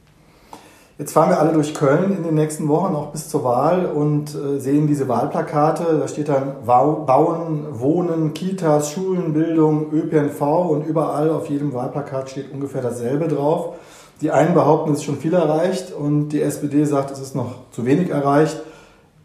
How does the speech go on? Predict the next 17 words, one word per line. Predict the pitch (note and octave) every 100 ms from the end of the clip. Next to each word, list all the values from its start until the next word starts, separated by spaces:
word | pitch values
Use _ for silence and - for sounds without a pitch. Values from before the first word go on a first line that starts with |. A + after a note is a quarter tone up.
| -
Ist | -
das | D3+
nicht | D3
alles | C3+ D3+
eine | E3+
Frage | - C#3 C#3
der | B2 A#2
Wahrnehmung | B2+ E3 D3+ D3
und | B2
wie | C#3+
kann | D3 D3
ich | C#3
als | A2 A#2
Wähler | C3 D3
das | B2+ C3
überhaupt | A#2 A#2+ C#3
bewerten? | A2+ C3 D3 -